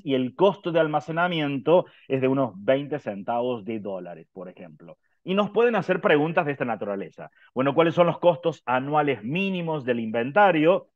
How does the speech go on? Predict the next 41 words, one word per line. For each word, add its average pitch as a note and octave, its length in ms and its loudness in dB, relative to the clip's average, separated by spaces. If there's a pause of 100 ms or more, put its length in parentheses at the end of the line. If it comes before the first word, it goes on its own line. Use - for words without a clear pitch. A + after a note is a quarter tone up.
(120)
Si B2+ 180 -6
es C3 140 -6
que G2+ 120 -10
tienen, C#3 520 -2
por A#2 140 -4
ejemplo. C3+ 560 -4 (320)
Acá E3+ 200 -4
no A#3+ 60 -2
lo A3+ 80 -4
estamos A3 260 0
colocando, E3 480 4
pero D#3 120 0
asumimos E3 520 -6
que B2 120 -8
todas D#3 180 -4
estas D#3 180 -10
preguntas C#3 500 -2
ustedes B2+ 280 -2
deben C3+ 220 -2
dar C#3 280 6 (420)
fundamentos C3+ 1000 2
matemáticos D#3 1040 0
y D3 240 0
económicos. A2 720 0
Yo C3 180 -2
por B2+ 140 -2
una C3 160 0
cuestión B2 340 -4
de C3 240 0 (220)
simplicidad D3+ 720 2
del D3 100 4
problema C#3 420 2
no A#2 100 -2
lo A2 60 -6
estoy B2+ 140 -8
colocando. A#2+ 600 2 (340)
Él G3 160 -6
coloca C#3 380 6
fundamentos. C3 760 -2
Sabemos C3 420 -2
que A#2+ 280 -8